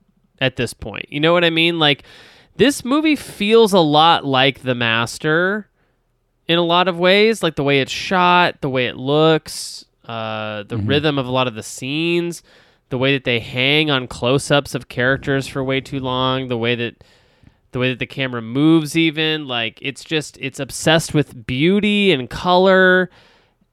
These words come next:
Speaker 1: in a way that I just don't think, it puts me in the mood to laugh, you know? <laughs>
Speaker 2: Yeah.
Speaker 1: I'm very, I'm very pensive, and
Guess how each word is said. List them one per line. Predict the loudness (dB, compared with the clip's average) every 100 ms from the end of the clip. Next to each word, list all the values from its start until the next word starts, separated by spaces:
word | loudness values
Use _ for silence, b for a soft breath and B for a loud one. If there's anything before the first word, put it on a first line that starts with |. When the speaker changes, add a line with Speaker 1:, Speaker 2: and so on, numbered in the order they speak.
| _ -6
Speaker 1:
in | -2
a | 0
way | 2 4 4 2
that | 0
I | 0 -2
just | 0 2 4 2 -2 -16
don't | -4 -2 -2 -4
think, | -4 -4 -4 -12 -20 _ _
it | -20 -20 _ -14 -2
puts | 0 0 2
me | 2
in | 4
the | 2
mood | 4 4
to | 2 -2
laugh, | 0 0 0 -4 -10 -6
you | -4
know? | -4 -2
<laughs> | -2 -2 -4 -14 B B B B B B
Speaker 2:
Yeah. | -2 -2 -2 -6
Speaker 1:
I'm | -4 -2
very, | 2 2 4 2 0
I'm | -2 0
very | 2 2
pensive, | 0 0 0 -2 2 4 4 2 -4 -8
and | -6 -4 -4 -8 -12